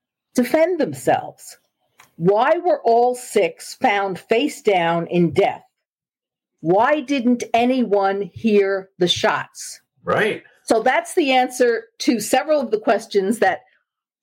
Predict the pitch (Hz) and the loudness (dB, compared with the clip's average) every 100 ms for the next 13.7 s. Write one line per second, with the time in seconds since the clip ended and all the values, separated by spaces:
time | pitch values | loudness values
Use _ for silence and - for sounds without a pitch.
0 | _ _ - 185 226 330 - 247 233 220 | _ _ -10 0 2 2 2 2 4 2
1 | 220 247 - - - 269 269 262 214 196 | 0 -2 -2 -4 -2 0 2 4 4 2
2 | 202 - - - 190 - 269 269 156 131 | 0 -6 -8 -4 -4 -2 0 0 -2 -4
3 | - _ _ _ - 196 349 370 302 254 | -10 _ _ _ -2 0 2 0 -2 -4
4 | - - 202 302 - 311 311 - 262 247 | -8 -10 -6 -4 0 0 0 0 2 4
5 | 240 226 - - _ _ _ _ _ - | 4 0 -2 -10 _ _ _ _ _ -2
6 | 214 196 247 311 285 - 214 214 233 - | -2 0 0 2 2 0 2 2 0 0
7 | 214 202 - _ - - - 180 190 170 | 0 -2 -8 _ -20 -6 -2 2 2 2
8 | 123 - 175 262 262 - 240 196 202 196 | 0 0 2 2 0 0 2 2 0 -2
9 | 175 185 175 - - 247 349 359 294 262 | 0 0 0 -2 -2 -2 0 -2 0 0
10 | 233 - 294 - - - - - - - | 0 0 0 0 -4 -18 -20 -20 -8 -2
11 | 240 - - 311 359 320 175 156 135 160 | 0 -2 -2 2 2 2 0 0 0 -6
12 | _ _ _ - 226 220 214 226 175 170 | _ _ _ 0 0 2 2 2 0 -6
13 | - 277 285 240 151 - | -2 0 2 0 -4 -10